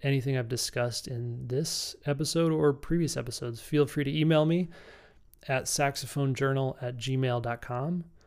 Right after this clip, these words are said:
and, uh, we can be friends via the internet.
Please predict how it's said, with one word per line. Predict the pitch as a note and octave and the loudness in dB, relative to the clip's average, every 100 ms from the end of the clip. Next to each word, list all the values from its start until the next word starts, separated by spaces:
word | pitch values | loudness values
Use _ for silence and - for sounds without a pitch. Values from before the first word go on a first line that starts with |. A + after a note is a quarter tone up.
| - _ - _ | -20 _ -20 _
and, | B2+ A#2+ A#2 A#2 A#2 | -8 -6 -6 -6 -6
uh, | A#2+ A#2+ A#2 A#2 - - - - - - _ _ _ _ _ | -6 -6 -6 -8 -12 -20 -18 -18 -20 -20 _ _ _ _ _
we | C3+ C3 | -4 -2
can | C3 | -2
be | B2+ B2+ | -2 -2
friends | - C#3+ D#3 E3+ F3 - - - - _ _ _ _ _ _ - _ | 2 2 4 2 0 -4 -10 -20 -20 _ _ _ _ _ _ -20 _
via | B2 C3 C3 | -4 0 0
the | C#3 | 0
internet. | D#3 D#3+ A#2 - | 0 0 -4 -8